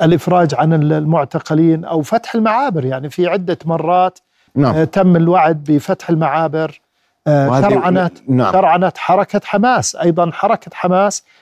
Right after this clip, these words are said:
Speaker 1: التزمت بتعهدات، آه، للوسطاء، والتزمت بأكثر من م-، مدة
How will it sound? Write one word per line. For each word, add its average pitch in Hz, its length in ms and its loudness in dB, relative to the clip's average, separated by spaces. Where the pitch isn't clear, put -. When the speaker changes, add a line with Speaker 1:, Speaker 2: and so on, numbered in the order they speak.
Speaker 1:
التزمت 180 640 2
بتعهدات، 156 880 0
آه، 147 320 4
للوسطاء، 170 1200 2
والتزمت 190 720 2
بأكثر 160 840 0
من 175 220 2
م-، 190 140 2
مدة 175 480 2